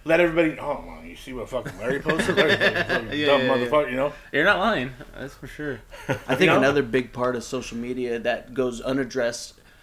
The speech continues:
Speaker 3: not gonna sound like an Elon Musk fanboy here, is the algorithm that they use and what people see on their feed, even on Facebook,
Speaker 1: Uh-huh.
Speaker 3: even on
Speaker 2: For sure.
Speaker 3: Instagram and all that
Speaker 2: Yeah.
Speaker 3: shit.
Speaker 2: Yeah.
Speaker 3: And when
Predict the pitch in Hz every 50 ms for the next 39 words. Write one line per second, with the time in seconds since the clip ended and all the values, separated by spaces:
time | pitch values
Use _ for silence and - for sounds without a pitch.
0 | _ - - - - - 135 165 175 196 180 180 165 - - 202 180 165 156 143
1 | 151 143 - 202 196 180 165 156 151 160 170 180 170 147 - - - 196 190 185
2 | 180 156 147 139 131 135 135 135 - 131 127 120 151 143 - 123 135 143 143 147
3 | 151 147 135 135 131 127 120 117 117 120 123 123 131 139 135 113 110 110 123 127
4 | 127 131 131 131 117 - - - - 160 - 139 123 120 - - - - 160 160
5 | 143 143 139 - 127 135 143 139 127 120 120 - - 170 165 147 131 113 139 147
6 | 143 143 135 131 117 - 147 143 143 139 131 139 143 139 156 156 151 139 135 156
7 | 139 170 160 170 208 226 160 143 135 127 131 127 127 127 123 123 139 123 - 147
8 | 131 123 - - - 156 160 147 123 147 147 147 139 135 139 135 - 156 139 151
9 | 143 135 135 135 -